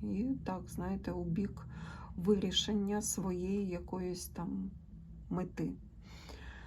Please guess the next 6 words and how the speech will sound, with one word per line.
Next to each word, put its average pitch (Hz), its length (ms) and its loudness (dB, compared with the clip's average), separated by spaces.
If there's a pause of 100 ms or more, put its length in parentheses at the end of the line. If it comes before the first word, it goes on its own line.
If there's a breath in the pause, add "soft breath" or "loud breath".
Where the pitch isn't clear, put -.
(840 loud breath)
Так, 226 440 6
е, 196 260 6
зустріч 196 1000 2
найближчі 185 840 4
три 165 340 0
дні. 180 600 6